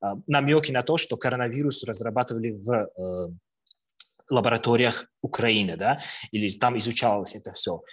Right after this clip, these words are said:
Вы должны понимать, как работают вирусы, как они, а, заражают людей, как они переносятся.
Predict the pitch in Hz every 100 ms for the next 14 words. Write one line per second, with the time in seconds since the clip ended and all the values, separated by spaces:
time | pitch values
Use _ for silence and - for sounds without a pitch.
0 | - 120 131 123 139 - 127 123 135 139
1 | - - 127 127 117 127 127 107 120 123
2 | 120 123 - 123 123 131 131 120 117 117
3 | 113 - 135 131 120 131 131 123 123 120
4 | - 117 123 123 123 131 127 131 127 131
5 | 120 117 110 104 - 87